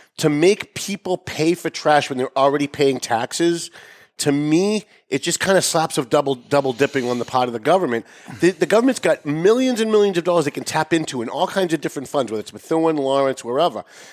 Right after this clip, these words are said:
They've got slush funds, community development funds, they've got grants.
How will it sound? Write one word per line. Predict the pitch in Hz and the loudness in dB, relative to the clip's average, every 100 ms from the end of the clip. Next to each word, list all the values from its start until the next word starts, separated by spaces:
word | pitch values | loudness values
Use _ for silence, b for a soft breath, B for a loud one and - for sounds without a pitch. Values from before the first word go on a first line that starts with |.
| B | B
They've | 190 202 | 2 2
got | 170 135 | 2 -2
slush | - 170 190 - | -2 0 0 0
funds, | - 190 190 160 | -2 0 2 0
community | 151 151 | -2 -2
development | 117 135 202 185 180 | -2 2 2 0 -2
funds, | 190 190 151 | 2 2 2
they've | 120 | -4
got | 117 | -6
grants. | - 180 196 190 | -4 0 0 -2